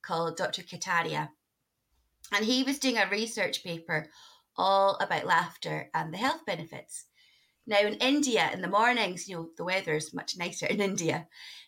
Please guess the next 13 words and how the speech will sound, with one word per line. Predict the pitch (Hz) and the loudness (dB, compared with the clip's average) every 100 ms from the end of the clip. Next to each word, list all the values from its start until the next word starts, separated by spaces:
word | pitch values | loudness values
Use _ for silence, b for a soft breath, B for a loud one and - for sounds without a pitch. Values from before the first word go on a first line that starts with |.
| - | 0
um, | 190 185 180 | 0 0 -2
but | 196 214 | -2 0
so | 247 233 | 2 4
many | 247 254 | 4 2
people | 254 220 185 | -2 -6 -8
meet | 208 - | -8 -8
in | 208 | -10
the | |
park, | 214 190 170 160 - - _ _ | -10 -2 2 0 -2 -18 _ _
go | 190 - | -6 -6
for | 208 | -4
a | 185 | 0
walk, | 156 156 - - | 4 4 2 -4